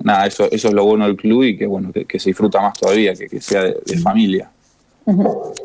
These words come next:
Speaker 2: Bueno, Matías, muchísimas gracias por esta entrevista, por esta comunicación. Sabemos que, que estás en tus días de, de descanso después de este torneo, así que es un doble agradecimiento.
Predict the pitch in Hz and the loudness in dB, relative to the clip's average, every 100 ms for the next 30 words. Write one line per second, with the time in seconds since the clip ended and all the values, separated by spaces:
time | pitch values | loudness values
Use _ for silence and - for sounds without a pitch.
0 | - - - - - - - 226 220 214 | -16 -16 -14 -12 -14 -12 0 2 2 2
1 | 208 254 262 262 226 233 233 294 320 254 | 2 2 2 0 2 2 0 0 2 2
2 | 233 233 247 247 233 196 202 208 233 214 | 2 2 2 0 0 0 0 0 0 2
3 | 208 208 262 269 254 185 202 214 190 190 | 2 2 2 2 0 0 -2 -2 0 0
4 | 185 185 185 - 240 262 294 302 302 - | 0 0 -2 0 2 4 2 0 -4 -8
5 | - 185 220 202 190 190 190 208 202 208 | 0 2 2 0 -2 -2 -2 -2 0 0
6 | 190 190 202 220 196 185 175 175 185 185 | 2 2 4 2 2 2 2 2 2 0
7 | - 247 269 277 285 269 190 180 196 185 | 0 0 2 2 2 2 0 0 0 2
8 | 180 180 190 180 175 175 190 226 269 277 | 0 0 0 0 0 0 0 2 2 0
9 | 202 190 175 185 190 185 185 175 185 208 | -2 -4 0 0 0 -2 0 2 4 4
10 | 214 220 214 175 175 180 185 - 202 240 | 4 2 2 0 2 2 0 0 2 4
11 | 294 320 359 381 | 2 4 2 0